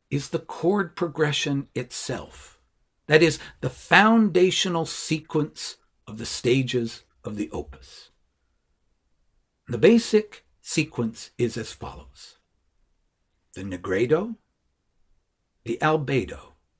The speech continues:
the citrinitas, and finally, the rubedo. And these names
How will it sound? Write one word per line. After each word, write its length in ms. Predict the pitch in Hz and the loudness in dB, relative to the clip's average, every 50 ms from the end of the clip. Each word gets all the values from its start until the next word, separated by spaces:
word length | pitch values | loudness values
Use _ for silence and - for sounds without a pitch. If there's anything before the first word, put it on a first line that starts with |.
| _ _ _ _ _ _ _ _ _ _ - | _ _ _ _ _ _ _ _ _ _ -10
the 80 | 117 | -10
citrinitas, 1200 | - - - - 233 233 - - 220 208 185 170 170 170 156 143 - - - - - - - - _ _ _ _ _ _ _ _ _ _ _ _ | -8 -6 -2 -2 -2 -2 2 2 2 4 4 4 4 2 2 0 -2 -12 -16 -16 -16 -16 -16 -18 _ _ _ _ _ _ _ _ _ _ _ _
and 120 | - 101 | -12 -12
finally, 680 | - - - 156 175 180 175 170 170 165 156 147 - _ _ _ _ _ _ _ _ _ _ _ _ _ _ - | -8 -2 0 0 2 2 0 0 0 0 -2 -4 -6 _ _ _ _ _ _ _ _ _ _ _ _ _ _ -2
the 100 | 127 127 | -2 0
rubedo. 600 | 131 143 156 143 107 - 78 78 69 67 - - - - _ _ _ _ _ _ _ _ _ _ _ _ _ _ _ _ _ _ _ _ _ _ _ _ _ _ _ _ _ _ _ - | 2 4 2 2 2 -2 -8 -10 -10 -12 -12 -14 -16 -20 _ _ _ _ _ _ _ _ _ _ _ _ _ _ _ _ _ _ _ _ _ _ _ _ _ _ _ _ _ _ _ -2
And 80 | 127 151 | 2 4
these 180 | 220 233 185 | 4 4 4
names 480 | 190 185 202 214 214 208 196 175 143 | 4 4 6 6 6 6 4 2 0